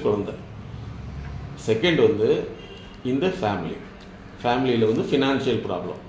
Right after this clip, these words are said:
இது இருக்கு. அப்ப ரெண்டுக்கு வந்து சரியான கைடன்ஸ் எடுத்துட்டு அந்த கைடன்ஸை செய்யணும். நாங்க, அதாவது வந்து மருத்துவர், மனோதத்துவம், இது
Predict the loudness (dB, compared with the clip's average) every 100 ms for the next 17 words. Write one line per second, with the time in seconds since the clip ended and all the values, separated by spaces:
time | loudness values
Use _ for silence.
0 | -8 -4 -2 -4 -8 -10 -14 -16 -14 -4
1 | 0 4 6 8 8 6 4 4 2 0
2 | -6 -14 -8 -2 4 6 6 4 0 -8
3 | -14 -16 0 6 8 8 6 2 -2 -2
4 | 0 -2 -4 -10 -4 0 4 8 8 6
5 | 4 0 2 4 6 4 2 -4 -12 -14
6 | -16 -16 -12 0 2 4 4 4 8 12
7 | 12 10 8 6 0 -8 -10 -2 6 8
8 | 8 8 6 6 2 -8 -14 -16 -16 -18
9 | -18 -18 -18 -18 -6 4 8 10 10 6
10 | 0 -2 -6 -16 -16 -18 -20 -20 -20 -20
11 | -20 -20 -18 -14 -2 4